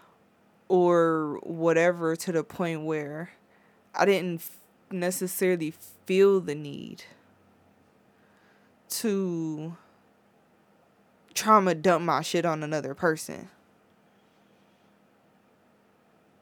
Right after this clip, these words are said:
I mean, I'm not gonna say that there hasn't been times either, like, there was a point in time, like, I had my own place, like, I had my own, you know, my car, I had my job, I was keeping up on my shit,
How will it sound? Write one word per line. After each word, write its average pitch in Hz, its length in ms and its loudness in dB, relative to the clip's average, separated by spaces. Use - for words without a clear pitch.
I 196 100 4
mean, 214 240 0
I'm 214 160 2
not 233 180 2
gonna 185 140 0
say 185 160 2
that 165 160 2
there 175 160 -4
hasn't 160 360 -4
been 151 180 -4
times 170 420 -2
either, 190 360 0
like, 156 340 -2
there 180 360 4
was 175 200 -4
a 170 60 -4
point 180 220 -2
in 175 80 -6
time, 175 240 -4
like, 151 180 -6
I 156 100 -4
had 160 200 -2
my 127 120 -6
own 127 160 -8
place, 180 680 0
like, 135 180 -6
I 147 60 -6
had 156 260 -6
my 147 200 -6
own, 143 280 -10
you 220 180 -2
know, 160 200 -2
my 151 220 -6
car, 180 540 2
I 170 60 2
had 160 160 -4
my 143 220 -6
job, 175 460 4
I 139 140 0
was 139 140 -8
keeping 156 360 -10
up 190 200 0
on 185 140 0
my 180 160 2
shit, 180 400 -2